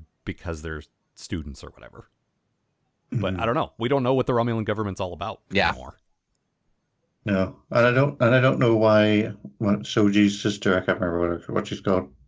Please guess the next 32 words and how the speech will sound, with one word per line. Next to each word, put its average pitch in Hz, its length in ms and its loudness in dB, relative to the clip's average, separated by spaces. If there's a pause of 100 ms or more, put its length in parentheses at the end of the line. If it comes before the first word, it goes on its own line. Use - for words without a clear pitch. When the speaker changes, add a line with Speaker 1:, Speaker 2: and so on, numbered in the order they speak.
(260)
Speaker 3:
Oh, 131 100 4
Speaker 1:
Daj. 82 240 2
Speaker 3:
fuck. 104 260 -6 (160)
Da-, 117 220 0
yeah, 139 180 2
Daj. 104 440 -2 (800)
Speaker 2:
Or 110 160 4
the, 101 140 2
no, 101 220 0 (220)
the, - 180 -2 (640)
that 110 220 2
one, 92 260 -2 (180)
the, 113 100 -4
the 120 140 0
one 143 160 2
that's 135 160 0
alive. 107 500 0 (380)
I 120 100 4
don't 151 320 0
know 127 160 0
why, 110 520 2
um, 104 260 0
she's, 101 800 0 (720)
I 131 60 2
don't 165 100 4
know 185 80 6
why 156 140 4
she 147 160 2
knows 139 240 6
Romulan. 120 480 2 (1040)
Speaker 1:
Yeah, 117 140 2
that, 117 260 2